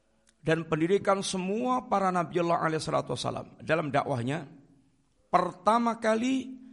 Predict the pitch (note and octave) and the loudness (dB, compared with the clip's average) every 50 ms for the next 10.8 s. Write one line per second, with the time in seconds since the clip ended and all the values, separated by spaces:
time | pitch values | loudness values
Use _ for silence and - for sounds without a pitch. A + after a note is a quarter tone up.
0 | - - - - - _ _ _ _ _ _ _ - F3 E3+ F3+ F3+ F3+ F#3 G#3 | -20 -20 -20 -20 -20 _ _ _ _ _ _ _ -4 0 0 2 2 2 2 4
1 | A3 A3+ A3+ - G#3 G3 F#3+ G3 G3 G3 G3 G3+ G#3 A3+ A#3 G3 - - - - | 2 2 2 2 2 2 2 2 2 2 2 2 2 0 -2 -4 -10 -16 -20 -20
2 | - - - _ _ _ _ _ _ _ _ _ _ _ _ _ _ _ _ _ | -20 -20 -20 _ _ _ _ _ _ _ _ _ _ _ _ _ _ _ _ _
3 | _ _ _ - C#3 E3+ F3 F3 F3 F3 G3+ G#3+ A3+ A3+ A3 A3 A3 G3+ G3 F#3+ | _ _ _ -2 0 2 2 2 2 2 2 2 2 2 0 0 2 0 2 2
4 | - G3 F#3 F#3 F#3+ F#3 F3 E3+ - F#3+ F#3 F3+ - E3 - - E3+ - E3 E3+ | 0 0 0 2 2 2 2 4 2 0 0 2 0 -2 0 0 -2 0 0 0
5 | E3 F#3 G3+ A3+ A3 - - - - - - - - _ _ _ _ _ _ - | 2 2 2 0 -2 -6 -14 -20 -20 -20 -20 -20 -20 _ _ _ _ _ _ -12
6 | - - - G3 G3+ G3+ G3 F#3+ G3 - - - - G#3+ G#3 G#3+ - A#3 A3 G3+ | -6 2 4 6 6 6 4 2 2 2 0 2 2 -2 -2 -2 -2 -2 0 0
7 | F#3 F3 F3 F3 G3 F#3+ - E3 A#2 - - E3 F3+ G3 F#3 F#3 - - F#3+ F3 | 2 2 2 2 2 0 -2 -4 -4 -2 2 4 4 4 4 2 -4 -2 2 2
8 | E3+ E3 E3 E3 F3 F3 F3 F#3+ G3 G3+ F#3+ F3+ E3+ E3+ E3 E3 E3 D#3+ E3 F3 | 2 2 2 0 -2 -2 0 0 -2 -2 -2 0 0 0 0 -2 -4 -2 0 0
9 | F#3 G3 G3 G3 G3+ G3 - - F#3+ E3 - - - - - - - D#3+ D#3 D#3 | 0 0 -2 -4 -8 -4 0 0 0 0 0 -6 -20 -20 -16 -4 0 0 2 2
10 | D3 C#3 D3 D#3+ D3+ D3 E3 E3 C#3+ C3 B2+ A#2 - - - - - | 0 0 -2 -2 -2 -2 -4 -2 -2 -4 -4 -8 -8 -10 -12 -14 -14